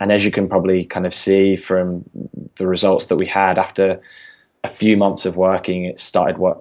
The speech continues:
pretty much running in exponential growth. It's one of those projects that, uh, I really enjoyed working on, and, uh, very rarely was the case where pretty much everything went right, um, <laughs> which is always a good feeling.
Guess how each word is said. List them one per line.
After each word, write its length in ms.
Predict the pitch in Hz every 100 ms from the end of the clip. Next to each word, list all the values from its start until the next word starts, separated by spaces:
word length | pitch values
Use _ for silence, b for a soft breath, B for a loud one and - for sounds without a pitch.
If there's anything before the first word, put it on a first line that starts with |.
| -
pretty 200 | - 107
much 240 | 95 92 -
running 360 | 95 92 92
in 320 | 92 92 90 - _ _ _ -
exponential 580 | 95 - 95 92 -
growth. 560 | 87 95 95 90 - - -
It's 160 | 123 -
one 120 | 117
of 60 | 104
those 160 | 98
projects 460 | - 101 95 90 -
that, 260 | 98 92 B B B B B -
uh, 140 | -
I 100 | -
really 380 | 98 104 107 101
enjoyed 640 | 98 87 95 98 101 101 95
working 480 | 98 95 92 92
on, 220 | 92 92 92
and, 320 | 92 - - _
uh, 180 | - - - -
very 480 | 104 117 123 123 113
rarely 720 | 104 104 110 117 123 127 123
was 180 | - 107
the 80 | -
case 340 | - 107 117 -
where 260 | 107 104
pretty 340 | 104 - 117 123
much 280 | 104 - -
everything 480 | 107 101 101 104 98
went 180 | 101 92
right, 540 | 92 107 123 - - -
um, 400 | - 98 98 101
<laughs> 40 | 98
which 260 | 127 131 117
is 200 | 110 -
always 320 | 110 107 101
a 40 | 95
good 200 | 98 -
feeling. 420 | 98 101 107